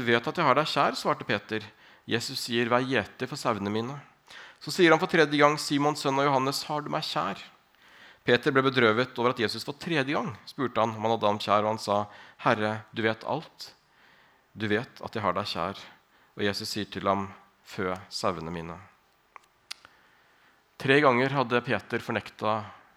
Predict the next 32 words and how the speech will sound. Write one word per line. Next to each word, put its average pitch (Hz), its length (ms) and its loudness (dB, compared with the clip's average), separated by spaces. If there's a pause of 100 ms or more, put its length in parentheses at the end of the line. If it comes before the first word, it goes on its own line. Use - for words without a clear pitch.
(160)
Jesus, - 560 -8 (800)
og 127 80 -10
tre 117 240 2
ganger 113 320 2
fikk 113 240 -10
han 117 140 0
lov 90 180 -4
til 104 160 -6
å 107 80 -4
bekrefte 98 560 -8
at 101 240 -2
han 107 140 -2
elsket - 340 -8
ham. 160 80 -10 (880)
Og - 80 -12
så 110 80 -10
fikk 104 240 -6
han 104 140 0 (260)
gjort 120 300 -4
opp, - 180 -16 (1400)
og 110 80 -14
så 127 80 0
møtte 113 220 4
han 107 100 2
ikke 120 220 0 (100)
fordømmelse 123 640 0 (960)
i 120 80 2
Jesu 110 300 0
øyne, 107 240 2 (1040)
men 120 140 4
han 127 80 4
møtte 117 340 -2